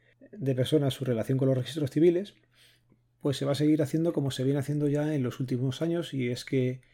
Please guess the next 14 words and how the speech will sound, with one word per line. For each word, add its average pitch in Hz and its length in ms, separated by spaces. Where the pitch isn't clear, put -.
los 120 460
centros 143 340
hospitalarios 147 600
son 139 240
los 139 120
que 135 100
inscriben 143 420
al 117 580
recién 151 360
nacido 170 600
en 139 140
el 123 180
registro 123 360
civil, 202 340